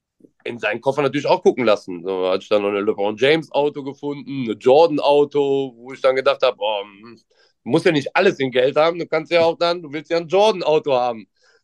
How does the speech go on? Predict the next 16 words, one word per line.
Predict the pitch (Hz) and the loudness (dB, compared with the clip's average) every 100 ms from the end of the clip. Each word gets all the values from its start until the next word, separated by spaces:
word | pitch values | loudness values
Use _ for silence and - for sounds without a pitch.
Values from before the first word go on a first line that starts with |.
| _ | _
So, | 147 127 - | -2 -2 0
also | 131 123 135 | -4 0 0
hatte | 143 135 | -2 -4
ich | 135 | -6
mein | 135 | -6
geliehenes | 135 143 156 143 - | -4 -8 -8 -8 0
Geld | 143 156 - | 4 4 4
raus, | 180 208 233 _ - | 2 4 0 _ -2
ja, | 135 170 151 | 0 0 -4
hatte | 143 147 | -4 -2
dann | 135 135 135 | 0 -2 -2
eine | 135 | -6
Jordan-Auto | 127 143 170 202 208 180 208 214 214 | -2 4 4 4 0 0 0 0 -2
und | 214 202 214 | -2 -6 -4
noch | |
eine | 214 | -6